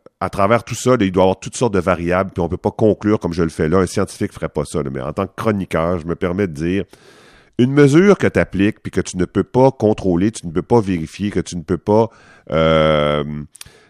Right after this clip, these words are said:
tu peux pas faire de, même de coercition, de contravention,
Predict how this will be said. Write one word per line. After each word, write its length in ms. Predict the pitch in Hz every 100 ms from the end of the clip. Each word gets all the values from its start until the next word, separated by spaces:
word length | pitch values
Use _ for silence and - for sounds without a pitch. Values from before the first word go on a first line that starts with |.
| - -
tu 80 | -
peux 80 | 98
pas 120 | 107
faire 120 | 117
de, 80 | 85 71
même 220 | 104 101
de 60 | 85
coercition, 680 | - 92 85 - 85 98 147
de 80 |
contravention, 880 | - 90 - 87 82 78 - 92 107